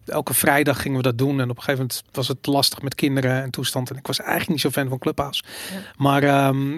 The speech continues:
Speaker 1: eh, daarin hadden we, hebben we ook eigenlijk best wel veel libertarische onderwerpen besproken.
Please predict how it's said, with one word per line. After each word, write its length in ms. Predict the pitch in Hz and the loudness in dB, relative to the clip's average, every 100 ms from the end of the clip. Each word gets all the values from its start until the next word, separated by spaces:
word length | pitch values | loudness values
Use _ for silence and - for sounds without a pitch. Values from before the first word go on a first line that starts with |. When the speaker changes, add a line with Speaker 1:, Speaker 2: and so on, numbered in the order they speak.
| - | -8
Speaker 1:
eh, 340 | - 139 143 135 160 | -4 0 2 0 -4
daarin 640 | 165 165 160 165 - 175 | -6 2 4 4 4 4
hadden 260 | 135 170 156 | 4 4 4
we, 60 | |
hebben 240 | 156 151 151 | 0 -2 0
we 100 | 156 | 0
ook 120 | 175 | 2
eigenlijk 360 | 175 175 180 | 0 0 0
best 0 | 175 135 | 0 0
wel 100 | 175 | 2
veel 200 | 156 131 - - _ | 2 2 -4 -20 _
libertarische 680 | 147 147 147 170 170 143 - | -2 -2 4 4 6 2 0
onderwerpen 500 | 170 156 139 135 127 | 0 2 2 0 -4
besproken. 640 | 120 - 165 147 - | -4 2 4 2 -2